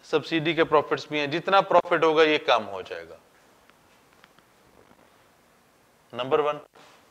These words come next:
Number two, अगर तो parent है, सीआरई डेबिट है, मैं स-,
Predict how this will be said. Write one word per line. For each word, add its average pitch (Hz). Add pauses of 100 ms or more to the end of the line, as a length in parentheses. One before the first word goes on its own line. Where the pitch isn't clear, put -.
(180)
Number 180
two, 170
अगर 160
तो 165
parent 170
है, 131 (1400)
सीआरई 156
डेबिट 156
है, 143 (420)
मैं 135
स-, -